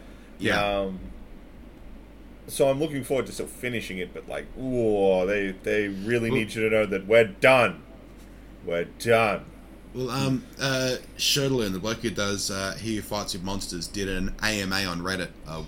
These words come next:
Speaker 1: a while ago,
Speaker 2: Mm-hmm.
Speaker 1: and people were asking, like, "Where is this going? Like, what is the point for it?" And he brought up this whole thing of, like, when he first started, I think after, after the second book, um, he was, like,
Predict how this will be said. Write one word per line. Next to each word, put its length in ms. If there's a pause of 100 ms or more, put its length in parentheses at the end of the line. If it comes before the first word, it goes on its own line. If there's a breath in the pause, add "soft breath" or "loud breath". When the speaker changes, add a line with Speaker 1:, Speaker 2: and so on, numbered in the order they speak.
(100)
Speaker 1:
a 60
while 320
ago, 200
Speaker 2:
Mm-hmm. 720
Speaker 1:
and 400
people 280
were 40
asking, 420
like, 180 (640)
"Where 220
is 140
this 120
going? 320
Like, 140
what 200
is 120
the 40
point 300
for 260
it?" 60 (340)
And 400 (840 loud breath)
he 340 (480)
brought 240
up 160
this 180
whole 140
thing 180
of, 100
like, 160
when 220
he 60
first 360
started, 420 (120)
I 60
think 240
after, 480 (800)
after 240
the 100
second 720
book, 340 (720)
um, 440 (300)
he 140
was, 200
like, 160